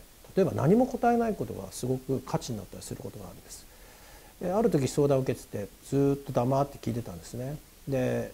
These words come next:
まあ、聞こうと思って聞いてたのか、まあ、疲れてたから聞いてたのかちょっとよくわか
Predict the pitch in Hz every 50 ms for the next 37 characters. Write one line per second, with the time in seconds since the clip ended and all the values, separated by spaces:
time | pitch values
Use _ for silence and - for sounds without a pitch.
0 | - - - - - - - - 131 - - - - - - 285 285 285 220 185
1 | 185 185 185 - - 156 131 - - 151 151 151 143 123 110 104 101 - - 113
2 | 110 104 98 - - - - - - 113 110 - - - - 196 190 226 214 -
3 | - - 131 - - - - - - 165 - - - - - 151 - - - -
4 | - 147 - - - - -